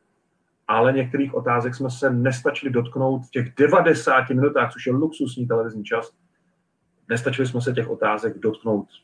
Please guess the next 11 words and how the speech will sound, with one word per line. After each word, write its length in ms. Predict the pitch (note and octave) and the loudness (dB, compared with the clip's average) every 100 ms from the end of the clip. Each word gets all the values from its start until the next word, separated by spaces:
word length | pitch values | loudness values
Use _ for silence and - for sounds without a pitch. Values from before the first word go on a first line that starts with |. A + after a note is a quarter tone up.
| _ - | _ -8
dopodrobna, 580 | G#2+ B2 C3 B2 A#2 | -2 2 4 4 2
nestačili 380 | G#2+ - - G2+ | 0 -2 -10 -14
jsme 180 | G2 G#2+ | -8 -6
je 100 | F#2+ | -4
probrat 360 | A#2 A#2 A2 - | 0 2 2 0
opravdu 320 | - F#2+ F#2+ | -6 -10 -10
důkladně, 540 | F2+ G2 A#2 G#2+ G#2+ G#2 | -10 -4 0 0 -2 -4
což 300 | G#2+ - - | -8 -8 -6
by 100 | G#2 | -6
si 320 | - G#2+ G2+ _ _ _ _ | -2 -4 -4 _ _ _ _
zasloužili. 680 | - G#2+ - G#2+ G2 F2+ E2 | -6 -4 0 0 0 -4 -6